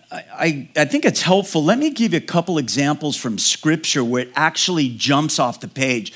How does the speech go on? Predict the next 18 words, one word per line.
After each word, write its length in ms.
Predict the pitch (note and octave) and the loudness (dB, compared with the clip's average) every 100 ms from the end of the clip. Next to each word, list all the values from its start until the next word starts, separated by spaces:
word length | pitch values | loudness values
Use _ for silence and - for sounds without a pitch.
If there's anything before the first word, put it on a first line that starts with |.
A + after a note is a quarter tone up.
| - | -10
There's 200 | - C#3 | -2 0
two 220 | - A3 A3 | 2 2 2
examples, 580 | D3 D#3 D3+ D3 B2 | 2 2 2 0 -2
and 80 | C#3 | 0
again, 320 | C3 C#3 C#3+ | 2 2 2
you 140 | A#2+ C3 | 2 0
are 80 | B2+ | 0
all 240 | D3 C#3+ | 0 0
very, 420 | A2+ A#2+ G3 F#3 | 0 2 2 2
very 360 | C3+ C#3+ C#3+ C#3 | 2 2 2 0
familiar 800 | - - - - C3 C3 D3 C3+ | -4 -20 -12 -2 2 4 4 4
with 160 | A#2+ - | 2 2
these 180 | C3 | 2
examples, 640 | A#2+ F#2+ A#2+ C3+ C3 C3 - | 2 0 0 0 0 -2 -2
but 180 | B2+ A#2+ | -4 -4
the 60 | |
first 380 | C3 F#3 G#3 - | -2 2 2 2
one 400 | E3 C3+ B2+ A2 | 2 2 2 -2